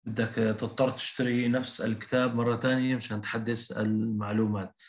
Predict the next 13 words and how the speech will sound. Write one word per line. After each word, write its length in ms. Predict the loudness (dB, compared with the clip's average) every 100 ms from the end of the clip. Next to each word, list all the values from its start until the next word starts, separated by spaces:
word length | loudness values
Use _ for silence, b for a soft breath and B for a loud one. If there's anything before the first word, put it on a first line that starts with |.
| B B _
لأنه 120 | 2 4
المعلومات 480 | 4 4 4 2 -2
بشكل، 680 | -8 -4 -2 0 -2 -2 -2
آه، 680 | -2 -2 -4 -6 -10 -12 -6
عام 440 | 0 2 2 -2 B B _ -10
أو 80 | -4
خاص 500 | 4 4 4 0 -4
بتغيير 460 | -2 2 4 4
وتحديث 600 | 2 -2 -2 0 -2 -8 -4
دائم 320 | 0 0 -2
مثل 140 | -4
ما 80 | -8 -8
حكينا. 340 | -12 -14